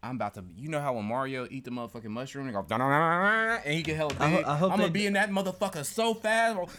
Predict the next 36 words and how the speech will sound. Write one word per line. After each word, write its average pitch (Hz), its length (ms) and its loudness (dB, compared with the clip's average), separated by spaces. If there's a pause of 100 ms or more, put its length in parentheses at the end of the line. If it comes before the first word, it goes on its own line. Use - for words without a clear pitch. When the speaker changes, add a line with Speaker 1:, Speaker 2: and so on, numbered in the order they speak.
(140)
Speaker 1:
Oh, 415 480 10
I'ma 381 140 -2
text 294 240 -2
y'all. 247 260 4
Nigga, 403 120 6 (100)
I'm 302 120 4
charged 359 440 8
up. 339 320 4
Speaker 2:
I 120 80 -4
hope 147 220 -4
they 139 100 -2
don't 135 80 0
Speaker 1:
I'm 269 120 4
Speaker 2:
give - 40 -6
Speaker 1:
char-, 285 180 4
Speaker 2:
it - 60 -4
to - 120 -6
you. 117 140 -4
Speaker 1:
Bruh, 254 100 0 (120)
you 247 60 2
Speaker 2:
And 151 80 0
Speaker 1:
see 294 100 2
Speaker 2:
you 302 100 0
keep 185 220 -8
blocking 156 320 -10
my 127 140 -10
Niner 131 320 -12
Speaker 1:
I'm 175 100 -4
doing 202 180 -6
Speaker 2:
hat. 175 100 -4
Speaker 1:
that - 20 -8
shit 170 160 -8
on 131 80 -6
purpose. 127 360 -4
You 170 140 -4
see, 208 340 -6